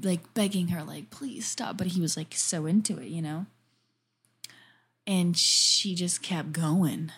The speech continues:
and going and going. And I,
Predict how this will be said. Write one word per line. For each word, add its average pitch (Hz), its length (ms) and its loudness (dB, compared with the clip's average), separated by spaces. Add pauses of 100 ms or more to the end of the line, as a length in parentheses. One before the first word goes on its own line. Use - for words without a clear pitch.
(460)
and 160 180 0
going 156 580 0 (600)
and 151 200 -2
going. 151 640 0 (140)
And 190 140 2
I, 127 140 2